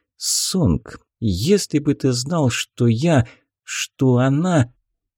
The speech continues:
Мне было бы всё равно». Он опустил руки на её плечи и требовательно посмотрел прямо в глаза. «Это была не ты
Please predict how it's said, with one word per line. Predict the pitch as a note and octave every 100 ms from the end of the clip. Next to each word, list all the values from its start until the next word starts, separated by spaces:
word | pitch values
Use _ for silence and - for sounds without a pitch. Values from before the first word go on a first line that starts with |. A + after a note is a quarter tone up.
| _ _ _
Мне | G2+ G2 G#2 C#3 D#3+
было | F3 D#3+
бы | D3+ D3
всё | B2+ - E3+
равно». | D#3 D#3 D3 F2 C#2 _ _ _ -
Он | F#2+ D#2 -
опустил | F#2+ G#2 - - E2+
руки | G2 - F#2
на | E2+ E2+
её | D#2 F2 F#2+
плечи | - F3 - D3+
и |
требовательно | B2+ - E3 D#3+ D#3+ D3+ D#3 D3+ B2+
посмотрел | A#2+ A2 - F#2 - A2+ G#2+
прямо | - A2 G2 F#2+
в | F#2
глаза. | G#2 G#2+ F#2+ F#2+ F2 - _ _ -
«Это | G#2 F#2+ - F#2
была | E2 F#2 F2 E2+
не | F2 F2+ E2+ - _
ты | C#3+ B2+